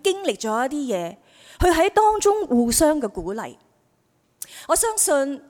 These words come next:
昔日瑪利亞同埋伊麗莎白，佢哋嘅關係就係好似 Amy、Emma 同 Iris 噉樣，好密切一個關係。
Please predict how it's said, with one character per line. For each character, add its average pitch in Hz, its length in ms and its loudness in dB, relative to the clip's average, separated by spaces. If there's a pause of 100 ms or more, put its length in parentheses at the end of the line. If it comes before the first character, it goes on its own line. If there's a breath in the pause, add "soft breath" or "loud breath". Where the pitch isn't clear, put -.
(140 soft breath)
昔 - 180 2 (100)
日 226 200 0 (600 soft breath)
瑪 302 160 2
利 269 120 0
亞 254 420 2
同 240 100 -12
埋 190 120 -6
伊 320 180 -4
麗 285 100 0
莎 285 220 2
白， 233 180 -4 (200 soft breath)
佢 285 160 2
哋 262 160 -2
嘅 - 20 -2
關 339 360 -2
係 220 340 -10 (240 soft breath)
就 277 120 -2
係 233 120 -2
好 240 180 -6
似 285 140 -2 (1600 soft breath)
Amy、 294 580 -4
Emma 269 420 -4
同 170 140 -20
Iris 247 400 -4
噉 165 120 -18
樣， 165 260 -16 (140)
好 320 160 -2
密 427 220 -4
切 - 220 2
一 277 140 0
個 220 80 0
關 208 360 -2
係。 190 220 -12